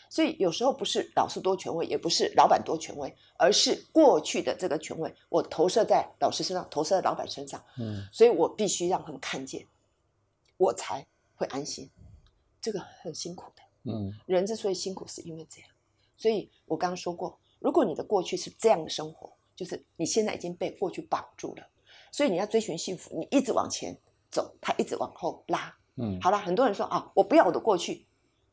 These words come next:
Speaker 1: 不要过去，你再往前跑，那等于是什么？空心病。很多人一直追寻幸福，可是忘记把自己带上了，情绪就这么来的。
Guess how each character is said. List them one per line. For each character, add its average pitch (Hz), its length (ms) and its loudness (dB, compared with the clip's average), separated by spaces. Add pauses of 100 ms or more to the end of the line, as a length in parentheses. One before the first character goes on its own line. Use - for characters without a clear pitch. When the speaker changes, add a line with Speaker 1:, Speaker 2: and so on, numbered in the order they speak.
(460)
Speaker 1:
不 247 60 4
要 311 160 10
过 269 200 4
去， - 200 -2
你 175 160 -4
再 190 140 6
往 123 140 0
前 - 220 -8
跑， - 240 -12 (200)
那 98 100 -4 (340)
等 - 100 -4
于 90 80 -4
是 - 140 -8
什 - 140 -10
么？ - 60 -20 (380)
空 170 220 -10
心 165 220 -16
病。 170 160 -20 (580)
很 185 140 -2
多 240 120 6
人 - 120 2
一 254 40 2
直 220 60 -6
追 214 180 2
寻 - 160 -6
幸 - 220 -6
福， - 160 -18 (300)
可 180 80 -6
是 - 320 -8
忘 196 180 -2
记 175 100 -10
把 - 140 -12
自 - 140 -14
己 - 100 -12
带 - 160 -18
上 - 180 -14 (140)
了， - 60 -20 (640)
情 156 180 -6
绪 196 100 -4
就 170 140 -6
这 156 100 -14
么 147 140 -16
来 - 160 -20
的。 - 60 -20